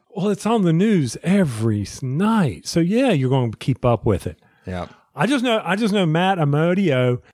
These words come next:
Speaker 1: I think I said that name correctly, on Jeopardy. He's going for Ken Jennings. He's,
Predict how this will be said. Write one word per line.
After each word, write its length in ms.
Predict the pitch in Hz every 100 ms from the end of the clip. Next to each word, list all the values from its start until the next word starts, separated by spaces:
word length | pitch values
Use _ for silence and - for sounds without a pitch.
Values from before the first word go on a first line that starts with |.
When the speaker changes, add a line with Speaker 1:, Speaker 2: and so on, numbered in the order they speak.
| _
Speaker 1:
I 120 | - 110
think 320 | 147 131 131
I 80 | 123
said 260 | - 139
that 160 | 123 117
name 240 | 120 120
correctly, 460 | - 127 120 - 131
on 120 | 117
Jeopardy. 520 | - 170 202 175 151
He's 160 | 156 135
going 300 | 165 180 180
for 120 | 156
Ken 320 | - 165 185
Jennings. 540 | 165 190 202 175 147 -
He's, 180 | - 117